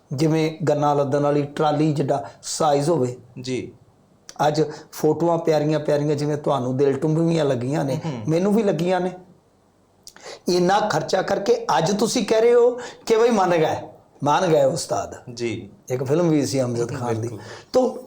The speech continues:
Speaker 1: ਅੱਜ ਤੇ ਤੁਸੀਂ ਕਹਿ ਰਹੇ ਹੋ ਕਿ "ਮਾਨ ਗਏ ਉਸਤਾਦ, ਅਸੀਂ ਮੰਨ ਗਏ ਹਾਂ।"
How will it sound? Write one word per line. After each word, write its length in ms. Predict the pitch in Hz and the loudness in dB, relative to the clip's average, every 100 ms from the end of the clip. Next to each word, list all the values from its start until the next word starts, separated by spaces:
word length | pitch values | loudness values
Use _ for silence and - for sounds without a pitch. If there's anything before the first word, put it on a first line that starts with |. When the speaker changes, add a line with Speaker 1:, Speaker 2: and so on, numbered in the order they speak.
| 185 | 0
Speaker 1:
ਅੱਜ 140 | 185 202 | 2 0
ਤੇ 100 | 262 | -2
ਤੁਸੀਂ 320 | 226 226 254 | 0 0 0
ਕਹਿ 140 | 240 233 | 2 4
ਰਹੇ 80 | 240 | 4
ਹੋ 80 | |
ਕਿ 180 | 247 277 | 4 2
"ਮਾਨ 480 | 208 143 147 185 220 | 2 2 4 4 2
ਗਏ 180 | 208 190 | 4 4
ਉਸਤਾਦ, 580 | 151 - 147 - - 143 | 4 2 -2 -4 -2 -2
ਅਸੀਂ 180 | 175 | 0
ਮੰਨ 240 | 170 165 165 | 2 2 2
ਗਏ 220 | 175 147 | 4 2
ਹਾਂ।" 100 | 113 | 0